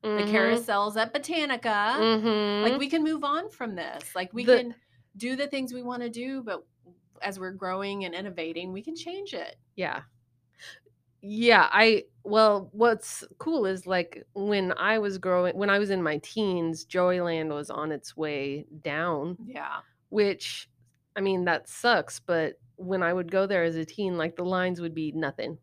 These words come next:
Speaker 2: Like, you'd get on the roller coaster, you'd finish with the roller coaster, you'd walk back over and get back on the roller
Speaker 1: Yeah.
Speaker 2: coaster. Like, it was,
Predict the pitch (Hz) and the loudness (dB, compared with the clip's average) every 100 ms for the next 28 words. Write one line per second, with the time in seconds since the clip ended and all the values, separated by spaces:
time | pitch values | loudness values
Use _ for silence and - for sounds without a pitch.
0 | _ 208 208 220 214 190 202 214 208 190 | _ 2 4 2 2 4 4 4 4 4
1 | 190 202 202 233 226 254 254 226 214 190 | 4 2 2 2 2 4 6 4 0 2
2 | 214 214 208 202 196 196 208 214 233 214 | 4 4 4 2 4 6 6 6 4 2
3 | 233 214 190 175 185 180 175 170 185 175 | 2 0 0 4 4 4 0 2 2 4
4 | 180 170 170 156 160 156 147 151 147 - | 2 2 2 2 0 -4 -4 -4 -4 -4
5 | 151 - 151 - 175 175 180 151 165 160 | -6 -6 -8 0 0 2 0 2 2 0
6 | 165 | -6